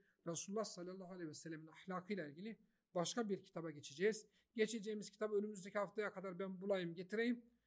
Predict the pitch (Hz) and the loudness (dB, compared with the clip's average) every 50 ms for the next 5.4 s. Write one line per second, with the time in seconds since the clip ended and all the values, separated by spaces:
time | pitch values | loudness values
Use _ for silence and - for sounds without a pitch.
0 | _ _ - - 202 185 170 - - 196 185 175 185 220 208 - - 202 190 185 | _ _ -6 0 0 0 0 2 0 0 2 2 2 0 0 -4 -6 -4 -2 0
1 | 170 165 180 220 233 214 - - - - _ - 170 - 208 214 214 180 - - | 0 2 4 2 2 2 -2 -10 -20 -16 _ -4 -2 2 4 4 4 4 2 -2
2 | - 175 160 170 196 220 214 214 - - - _ _ _ - - 190 190 196 190 | -4 -2 0 2 4 2 2 2 -2 -12 -20 _ _ _ 2 4 4 6 6 4
3 | 175 151 135 - - - 220 220 208 - - _ _ _ - 196 196 190 - - | 2 2 0 0 0 0 0 0 -2 -6 -14 _ _ _ 8 8 8 8 6 4
4 | 226 233 226 226 - 202 196 - 233 240 226 233 220 208 202 - 233 226 196 220 | 4 4 4 2 -2 -4 0 6 6 6 6 6 2 -2 0 2 2 2 2 2
5 | 226 226 226 226 240 233 233 - | 2 4 6 6 6 4 2 -2